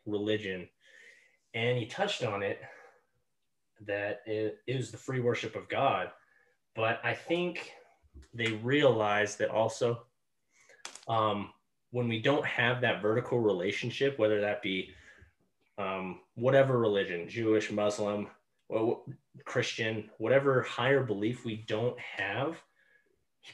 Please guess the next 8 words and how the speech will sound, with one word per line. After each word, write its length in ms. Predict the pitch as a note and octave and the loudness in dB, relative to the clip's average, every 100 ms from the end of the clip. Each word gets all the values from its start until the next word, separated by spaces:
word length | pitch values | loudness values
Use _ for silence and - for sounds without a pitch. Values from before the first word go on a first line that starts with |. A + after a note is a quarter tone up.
| - | -14
humans 460 | A2+ D3 C#3+ A#2+ | -4 2 2 2
naturally 640 | G#2 G#2 G#2 - A2+ G#2 | 0 0 0 -2 -2 -2
find 560 | G2+ - G2 F#2+ F#2 F#2+ - _ _ _ _ | -2 -4 -2 -2 -2 -4 -10 _ _ _ _
something 380 | - G2 G#2+ F#2+ | -6 -4 -4 -6
to 80 | |
look 240 | F#2 - - | -6 -6 -6
to 240 | F2+ E2+ | -6 -6
for 420 | - F#2+ F2 E2+ | -6 -6 -4 -4